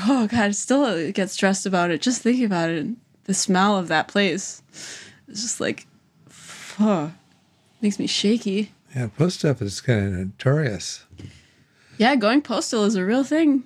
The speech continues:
Speaker 2: For, for <laughs> hearing about bad job stories.
Speaker 1: Yeah. I mean, it's not the worst, but it's definitely
Speaker 2: Yeah, I'm sure there must be much
Speaker 1: worse jobs than that.
Speaker 2: worse
Speaker 1: Oh,
Speaker 2: because
Speaker 1: for
Speaker 2: there's
Speaker 1: sure.
Speaker 2: probably just, and that's so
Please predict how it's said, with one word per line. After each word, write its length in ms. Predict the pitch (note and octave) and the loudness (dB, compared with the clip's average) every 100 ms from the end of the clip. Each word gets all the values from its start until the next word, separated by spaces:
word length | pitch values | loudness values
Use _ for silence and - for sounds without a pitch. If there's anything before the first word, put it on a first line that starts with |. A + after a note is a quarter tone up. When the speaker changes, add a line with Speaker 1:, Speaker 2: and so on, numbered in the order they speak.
| _ | _
Speaker 2:
For, 300 | B2+ G#2 G2+ - - _ - D4 - - | -6 -6 -8 -14 -20 _ 0 0 0 -2
for 260 | F#4+ G#3 - _ | -2 -2 -8 _
<laughs> 140 | _ | _
hearing 240 | A#2+ B2 A#2 | 2 4 2
about 300 | G#2 G#2 G2 | -2 -2 0
bad 340 | G#2 A#2 G#2+ A2+ - | 0 0 -2 -8 -6
job 300 | G#2+ G#2+ C3 | 0 0 0
stories. 580 | - - G#2 G2+ - - - | -4 -8 -8 -8 -10 -8 0
Speaker 1:
Yeah. 380 | C4+ C#4+ B3+ A#3+ _ _ _ | 2 2 0 -4 _ _ _
I 40 | B3+ | 0
mean, 140 | B3 | 2
it's 140 | A#3 C#4 | 2 0
not 180 | C#4 | -2
the 100 | G#3 | -2
worst, 460 | F3+ A#3 A3 G3+ - | 0 0 0 -2 -4
but 200 | D3+ E3 | -2 -2
it's 200 | - - | -4 -8
definitely 380 | A3 G#3+ F#3 D3+ | -6 -4 -2 0
Speaker 2:
Yeah, 120 | D3 | 2
I'm 80 | C#3 | 0
sure 200 | - F3+ | 0 0
there 120 | D#3 | 2
must 260 | A#2 A#2 - | 0 0 0
be 60 | G#2 | 0
much 380 | G2 A2 - - - _ _ _ _ _ _ | 0 0 -6 -12 -18 _ _ _ _ _ _
Speaker 1:
worse 200 | G3+ G#3+ | 0 0
jobs 260 | F#3 F3 A#2+ | 0 -2 0
than 100 | G#2+ | 0
that. 100 | G2 | 0
Speaker 2:
worse 140 | F2 | 0
Speaker 1:
Oh, 220 | A#3 A3 F3 | 0 2 0
Speaker 2:
because 160 | G2+ | -2
Speaker 1:
for 80 | A2 | -4
Speaker 2:
there's 140 | G2 | -4
Speaker 1:
sure. 100 | - | -2
Speaker 2:
probably 300 | B2+ A2+ A2 | 0 0 -2
just, 340 | G2+ G#2+ - - - _ - - | -6 -8 -14 -18 -20 _ -20 -14
and 140 | A#2+ A2 | -8 -6
that's 140 | A2 | -8
so 560 | - - - A2 G#2+ | -10 -6 -2 -2 -2